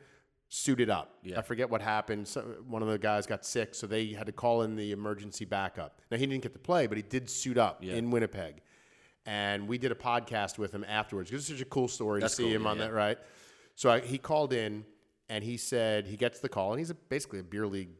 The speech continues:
Speaker 1: goalie, right? He's
Speaker 2: Yeah.
Speaker 1: like an assistant coach at a school up in Winnipeg for the women's team up there, but he's, in essence, a beer league goalie.
Speaker 2: Yeah.
Speaker 1: And he said, he, he gets the call. He's like, "Holy shit, I'm gonna go suit up for the Caps tonight."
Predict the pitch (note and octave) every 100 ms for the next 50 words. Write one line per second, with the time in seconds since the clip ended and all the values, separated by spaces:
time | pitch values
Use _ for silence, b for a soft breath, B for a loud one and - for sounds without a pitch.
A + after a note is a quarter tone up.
0 | _ _ G#2 G#2+ E2+ E2+ A2 G#2+ G2+ G2
1 | G#2+ G#2+ D3 - C3 - B2+ B2+ B2+ A2
2 | G#2 - C3 B2 A#2+ A#2 A#2 A#2 A#2 A#2
3 | A#2 - C#3+ B2+ B2 A#2+ B2 A#2 A2+ A#2+
4 | b b b b _ - B2 A#2+ B2 B2
5 | A2+ - A#2+ A#2 - A#2 A#2 A2+ A#2+ A#2+
6 | A#2+ _ _ C#3 B2 A#2 G#2 G2 A#2 G#2+
7 | G#2+ G2 F2+ F2+ E2 F#2 F2+ D#2+ B -
8 | A#2 A2+ - A2+ A2 G#2+ G#2+ - A2 G#2+
9 | G2 G#2 B2 - - G#2 G#2+ F2 A#2+ D3
10 | - F3+ E3 G#2+ B2 A2 A#2 A2+ - B2
11 | A#2+ G2 F#2 E3+ - - G2 E2